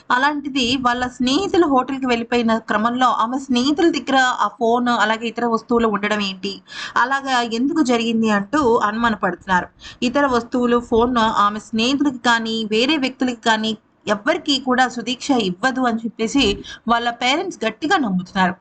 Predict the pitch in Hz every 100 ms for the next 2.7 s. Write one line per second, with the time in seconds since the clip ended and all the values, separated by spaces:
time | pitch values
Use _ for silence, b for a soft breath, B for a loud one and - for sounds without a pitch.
0 | - 208 202 214 214 233 311 320 311 262
1 | 233 226 214 214 214 208 277 302 302 285
2 | 202 - 269 277 254 247 220